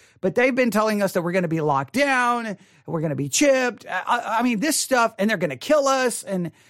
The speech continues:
it's just, it's the same talking points over and over and over and over and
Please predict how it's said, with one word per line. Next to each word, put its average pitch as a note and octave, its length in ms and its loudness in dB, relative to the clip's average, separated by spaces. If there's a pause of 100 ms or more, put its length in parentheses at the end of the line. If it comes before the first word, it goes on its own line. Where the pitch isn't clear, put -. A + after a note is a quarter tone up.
(160)
it's G#3+ 220 0
just, A#3 320 -2
it's - 320 2
the F#3 160 0
same A#3+ 640 -2
talking E3 540 -6
points C3+ 480 -6
over F#3 580 2
and C3+ 240 -10
over A3 520 2
and - 260 -14
over G#3+ 540 2
and - 240 -14
over B3+ 600 4
and C3+ 180 -16